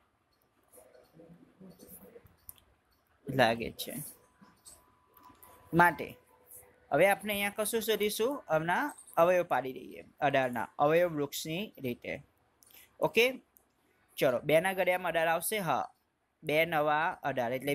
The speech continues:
બે અહીંયા મૂકું છું અને નવ અહીંયા મૂકું છું. હવે બેના ભાગ પડશે? નહીં પડે. નવના ભાગ પડશે?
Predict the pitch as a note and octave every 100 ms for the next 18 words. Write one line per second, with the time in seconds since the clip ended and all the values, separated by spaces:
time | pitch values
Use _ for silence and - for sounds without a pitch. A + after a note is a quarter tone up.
0 | D3+ D#3+ D3+ F3 G3+ G3+ B3+ D4 D#4 E3
1 | F3 F3+ D#3 C#3 A3+ - F#3 F#3 D3+ B2
2 | - - - - - E3+ F#3 F3 G3 F#3+
3 | F#3 - F#3+ - A#3 C4+ G#3 F3+ F3 -
4 | - D3 _ _ _ _ C3 C3 C3+ E3+
5 | F3+ F#3 F#3 F#3 -